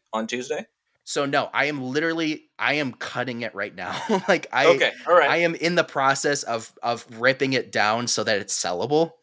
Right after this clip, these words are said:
Speaker 2: Um, so it's not gonna be probably ready for another week or so.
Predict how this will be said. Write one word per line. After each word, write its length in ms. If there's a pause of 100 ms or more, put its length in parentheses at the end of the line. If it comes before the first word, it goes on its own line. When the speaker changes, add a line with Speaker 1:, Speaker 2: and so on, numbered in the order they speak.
(760)
Speaker 2:
Um, 480
so 540 (460)
it's 220
not 260
gonna 160
be 180
probably 520
ready 300
for 180
another 320
week 280
or 60
so. 340